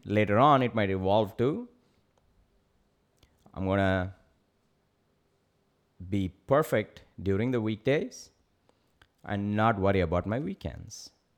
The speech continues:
Sure, that's a strategy that can work for a month, a year, a few years. And Wednesday nights and Saturday nights are where I don't think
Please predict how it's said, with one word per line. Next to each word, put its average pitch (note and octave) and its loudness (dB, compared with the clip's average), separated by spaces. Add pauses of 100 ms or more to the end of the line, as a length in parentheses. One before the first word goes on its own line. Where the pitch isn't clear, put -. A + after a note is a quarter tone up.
(840)
Sure, - -10 (200)
that's - -8
a - -4
strategy C3+ 2 (720)
that G#2+ -6
can B2+ -2
work A#2 2
for A2+ 0 (120)
a - -6
month, G2 -2
a G2 -4
year, F#2+ -2
a C#3+ -8
few G2+ -6
years. G#2 -4 (2250)
And A#2+ -2 (2000)
Wednesday A2+ 0
nights A2+ 0
and G2 -2
Saturday G#2+ 0
nights F#2+ -4
are F#2 -6 (2000)
where F2+ -2
I F#2+ -2
don't B2+ -4
think - -6